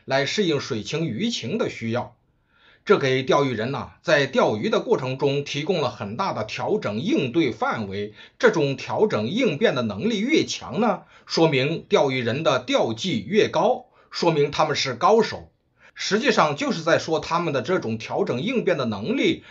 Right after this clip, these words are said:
是高超的。悬坠儿常规调漂法的不足之处啊，就是刚入门的新手学习和掌握起来有一定的难度，很容易知其一不知其二，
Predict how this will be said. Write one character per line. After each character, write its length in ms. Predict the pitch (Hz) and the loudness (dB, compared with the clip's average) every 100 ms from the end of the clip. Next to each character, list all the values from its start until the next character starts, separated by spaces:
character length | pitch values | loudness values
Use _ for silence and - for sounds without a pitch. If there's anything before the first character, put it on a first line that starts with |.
| - | -10
是 400 | - 143 117 - | -6 -4 -4 -4
高 260 | - 208 208 | 2 4 4
超 360 | 202 143 127 | 0 2 2
的。 220 | 120 - - _ _ | 2 -4 -12 _ _
悬 260 | - 180 240 | 2 4 4
坠 100 | 269 | 4
儿 120 | 208 | 2
常 320 | - 117 226 | 2 -4 -2
规 180 | 240 233 | 0 0
调 240 | - 139 | -2 -4
漂 160 | 147 160 | 0 0
法 180 | 160 - | 0 -2
的 160 | 123 | 0
不 200 | 123 240 | 0 0
足 280 | 220 110 151 | -2 -2 -4
之 140 | 240 214 | -2 -2
处 200 | 202 156 | 2 2
啊， 200 | 90 - _ _ _ - | 0 -6 _ _ _ -2
就 140 | 175 | 0
是 240 | 156 147 | 2 0
刚 240 | 143 202 220 | 2 2 2
入 200 | 254 180 | 4 2
门 200 | 113 175 | 2 -2
的 80 | 165 | -2
新 320 | - 269 320 | -2 -2 -2
手 340 | - 107 110 - - | 0 -2 -4 -10 -12
学 300 | - 139 196 | -4 0 2
习 140 | 196 | 2
和 120 | 160 | 0
掌 220 | - - 110 | -2 -2 2
握 100 | 247 | 2
起 160 | - | 2
来 120 | 131 | 0
有 200 | 123 101 | 0 0
一 80 | 104 | -2
定 160 | 139 185 | -2 2
的 80 | 120 | 2
难 300 | 90 101 147 | 0 -4 2
度， 260 | 202 - _ - | 2 2 _ -20
很 260 | - 147 113 | -2 0 2
容 260 | 110 208 | 0 0
易 160 | 277 117 | 2 0
知 220 | - 240 | -2 -4
其 500 | 196 - 214 190 190 | -2 0 0 2 2
一 40 | 196 | 2
不 160 | - | -2
知 180 | 165 160 | -2 -2
其 220 | 156 143 | -2 0
二， 280 | 139 147 - | 0 0 -2